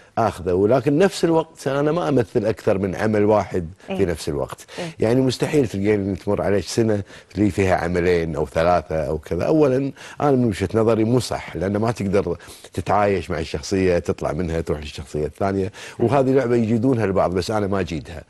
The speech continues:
Speaker 2: صحيح.
Speaker 1: يعني، آه، أتشبث بالشخصية اللي أنا فيها لحد ما أخلصها، فلذلك يعني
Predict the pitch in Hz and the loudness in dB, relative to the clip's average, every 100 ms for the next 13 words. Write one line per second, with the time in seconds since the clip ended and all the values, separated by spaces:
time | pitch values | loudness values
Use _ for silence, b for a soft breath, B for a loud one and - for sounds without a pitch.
0 | B - 78 73 76 50 - B - 85 | B -10 -4 -4 -4 -10 -14 B -6 -2
1 | 87 - 113 95 90 87 - 82 104 95 | -2 2 2 2 -4 -4 -6 -2 0 0
2 | 92 87 87 101 92 92 92 B - 90 | 0 -2 -2 0 0 0 -4 B -6 -2
3 | 95 92 82 87 87 - 85 82 B B | -2 -2 -2 -4 -4 -4 -6 -6 B B
4 | B - - 165 185 165 175 175 - 151 | B -6 2 2 4 2 2 0 0 0
5 | 123 104 139 147 | 0 0 0 2